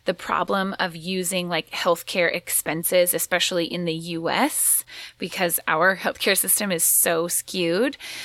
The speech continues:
uh, in terms of how much everything costs. But sepsis costs the U S healthcare system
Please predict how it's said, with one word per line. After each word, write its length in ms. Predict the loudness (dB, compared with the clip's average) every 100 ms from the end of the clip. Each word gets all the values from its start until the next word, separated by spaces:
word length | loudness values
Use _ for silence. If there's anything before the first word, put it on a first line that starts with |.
| -14 -16 _ -4
uh, 160 | -2 -2
in 120 | -4
terms 260 | -4 -4
of 80 | -4
how 140 | -2 -2
much 180 | -2
everything 340 | -4 -4 -6 -6
costs. 720 | -4 -2 -2 -4 -6 -8 -8 -12 -16 -16 -8
But 380 | 2 2 2 -2
sepsis 800 | 0 2 2 0 0 0 -2 -6
costs 760 | -4 2 4 4 -2 -8 -8 -4
the 100 | -4
U 280 | 0 0 2
S 180 | 0 0
healthcare 400 | -2 -2 -2 -2
system 560 | 0 -2 0 -2 -4